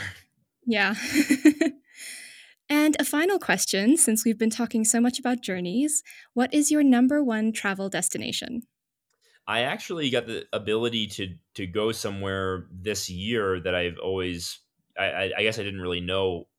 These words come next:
Speaker 2: what a gem it was, but I went to the Amalfi Coast, uh, this summer, and I, I had booked the plans before the Delta variant really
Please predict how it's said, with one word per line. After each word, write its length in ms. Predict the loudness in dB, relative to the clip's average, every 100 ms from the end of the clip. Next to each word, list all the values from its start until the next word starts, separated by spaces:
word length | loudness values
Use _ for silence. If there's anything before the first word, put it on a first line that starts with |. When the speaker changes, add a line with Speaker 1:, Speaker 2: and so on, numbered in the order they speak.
| _
Speaker 2:
what 180 | -6 -6
a 80 | -6
gem 320 | -8 -6 -6
it 100 | -8
was, 360 | -6 -4 -4 -8
but 300 | -4 -4 -4 _ _ _ _
I 280 | -2 -2 -2
went 420 | -6 -6 -8 -8 -14 -12
to 240 | -8 -8
the 120 | -6 -4
Amalfi 420 | -2 -2 -4 -10
Coast, 640 | -6 -6 -6 -10 -14 -12
uh, 380 | -8 -4 -4 -4 -6 -10 -12 -10
this 180 | -8 -8
summer, 400 | -6 -6 -8 -10
and 160 | -6 -4
I, 180 | -4 0
I 80 | 0
had 140 | 2
booked 180 | 0 -2
the 60 | -6
plans 400 | -2 -2 -2 -6
before 320 | -8 -4 -4
the 100 | 0
Delta 300 | 0 0 -2
variant 460 | 0 0 -2 -6 -6
really 360 | -4 -4 -4